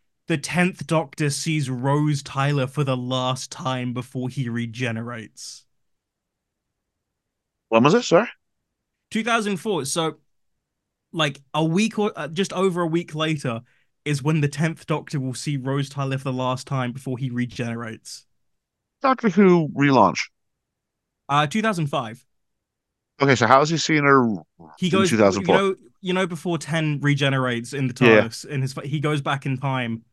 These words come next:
Speaker 1: uh, on New Year's Day,
Speaker 2: Oh,
Speaker 1: uh,
Speaker 2: that's
Speaker 1: of
Speaker 2: right, that's
Speaker 1: two thousand,
Speaker 2: right. I think
Speaker 1: and he's
Speaker 2: this
Speaker 1: like, "I
Speaker 2: year is
Speaker 1: bet
Speaker 2: gonna
Speaker 1: you're
Speaker 2: be a
Speaker 1: gonna have a
Speaker 2: really
Speaker 1: great
Speaker 2: good year
Speaker 1: year."
Speaker 2: for you. Yeah, yeah, yeah.
Speaker 1: And
Speaker 2: Oh,
Speaker 1: I went,
Speaker 2: wow,
Speaker 1: "Oh,
Speaker 2: that's
Speaker 1: no, what the hell? That's awful.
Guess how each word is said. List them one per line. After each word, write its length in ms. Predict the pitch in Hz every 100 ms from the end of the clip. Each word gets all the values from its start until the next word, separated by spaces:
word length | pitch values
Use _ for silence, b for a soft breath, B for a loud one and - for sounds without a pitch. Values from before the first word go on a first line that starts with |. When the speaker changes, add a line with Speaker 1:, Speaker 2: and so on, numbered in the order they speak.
| _ _ _ -
Speaker 1:
uh, 320 | 131 123 127 165 139 _ _ -
on 220 | 151 143
New 100 | 147
Year's 380 | 156 147 147 135
Day, 500 | - 139 143 180 240 - _ _ _
Speaker 2:
Oh, 120 | - 139
Speaker 1:
uh, 40 |
Speaker 2:
that's 200 | 143 131
Speaker 1:
of 60 | 131
Speaker 2:
right, 120 | 85
that's 120 | 139
Speaker 1:
two 60 | 113
thousand, 200 | 139 117
Speaker 2:
right. 80 | 107
I 80 | 107
think 120 | 117
Speaker 1:
and 40 | 117
he's 120 | -
Speaker 2:
this 20 |
Speaker 1:
like, 80 | 110
"I 40 |
Speaker 2:
year 100 | 110
is 60 | 107
Speaker 1:
bet 80 | 104
Speaker 2:
gonna 60 |
Speaker 1:
you're 80 | 101
Speaker 2:
be 60 | 98
a 20 |
Speaker 1:
gonna 20 |
have 80 | 98
a 20 |
Speaker 2:
really 140 | 107 104
Speaker 1:
great 160 | 104
Speaker 2:
good 20 | 92
year 160 | 95
Speaker 1:
year." 40 | 87
Speaker 2:
for 120 | 98
you. 140 | 85
Yeah, 160 | 76 90
yeah, 200 | 87 85
yeah. 100 | 80
Speaker 1:
And 100 | 160
Speaker 2:
Oh, 20 |
Speaker 1:
I 40 | 123
went, 80 |
Speaker 2:
wow, 160 | 117 117
Speaker 1:
"Oh, 80 | 208
Speaker 2:
that's 120 | 190
Speaker 1:
no, 200 | 196 170 139
what 160 | 175 214
the 100 | 185
hell? 220 | 190 185
That's 240 | 147 143 - -
awful. 600 | 202 233 - 143 123